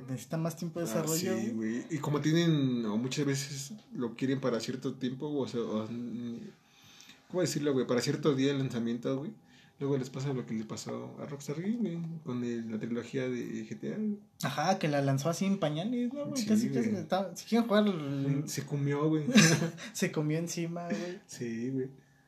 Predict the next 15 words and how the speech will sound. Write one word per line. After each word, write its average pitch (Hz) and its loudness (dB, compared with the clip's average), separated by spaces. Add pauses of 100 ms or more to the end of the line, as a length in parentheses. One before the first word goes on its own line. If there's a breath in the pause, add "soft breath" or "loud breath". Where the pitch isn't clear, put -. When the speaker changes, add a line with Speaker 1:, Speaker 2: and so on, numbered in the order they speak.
(160 soft breath)
Speaker 1:
Que 143 -4
si 135 -8
quieren 165 2
jugar 165 6
la, 135 4
las 123 -2
versiones, 139 -4
mejor 139 0
jueguen 143 -2
las 123 -4
originales. 123 -2
Speaker 2:
Ah, 131 2
sí, 143 0
Speaker 1:
Hay - 6
Speaker 2:
güey. 269 8